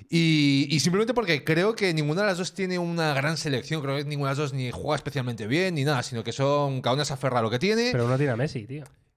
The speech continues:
Speaker 1: Ya, y Francia tiene como, creo que tengo, tiene mejor coral, creo que tiene mejor segundos espadas, ¿no? O sea, Griezmann está guay, Giroud, que es un tuercebotas, pero el cabrón las enchufa. O sea, me da la sensación de que Francia tiene algo más.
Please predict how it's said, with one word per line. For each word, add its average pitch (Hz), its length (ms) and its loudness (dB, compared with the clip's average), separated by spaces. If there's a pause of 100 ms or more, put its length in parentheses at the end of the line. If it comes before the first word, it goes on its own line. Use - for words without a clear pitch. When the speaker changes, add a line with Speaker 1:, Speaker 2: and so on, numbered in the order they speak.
Speaker 1:
Ya, 196 420 2
y 151 140 2
Francia 170 460 0
tiene 208 260 0
como, 165 360 0
creo 165 200 -2
que 190 80 -2
tengo, 190 200 -4
tiene 196 160 -2
mejor 190 320 -2
coral, 110 460 0
creo 143 160 0
que 165 80 -2
tiene 185 180 -4
mejor 160 800 0
segundos 165 540 -2
espadas, 104 480 -2
¿no? 120 60 -4
O 127 40 -4
sea, 123 220 -2 (420)
Griezmann 156 320 0
está 131 160 -2
guay, 139 500 2
Giroud, 110 300 -2
que 113 80 -8
es - 80 -8
un 104 100 -12
tuercebotas, 104 540 -6
pero 90 140 -10
el 90 60 -10
cabrón 101 260 -2
las 98 140 -4
enchufa. 131 420 -2
O 143 40 -4
sea, 151 100 -4
me 143 40 0
da 156 60 0
la 170 60 -2
sensación 180 380 -6
de 175 100 -8
que 131 100 -14
Francia 143 240 -16
tiene 143 300 -14
algo 147 300 -2
más. 117 360 -10